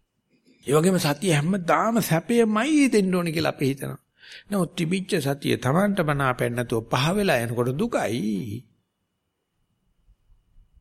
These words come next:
එහෙම නැතුව මේ මගේ සතිය මට දරුවට දෙන්න බෑ. එහෙම නැත්නම් අරය ළඟ තියෙන සතිය මට ගන්න බෑ. මේ මයිලක දැනට තියෙන එක නම්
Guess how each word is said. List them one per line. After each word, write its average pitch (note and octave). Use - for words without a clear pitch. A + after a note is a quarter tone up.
එහෙම D#3
නැතුව D#3+
මේ C#3+
මගේ D3
සතිය D3
මට C#3+
දරුවට B2+
දෙන්න A#2
බෑ. G#2+
එහෙම C3
නැත්නම් C#3
අරය B2
ළඟ C#3+
තියෙන C#3
සතිය C3
මට B2+
ගන්න A2
බෑ. F2+
මේ D3
මයිලක C3+
දැනට C#3
තියෙන E3
එක E3
නම් E3+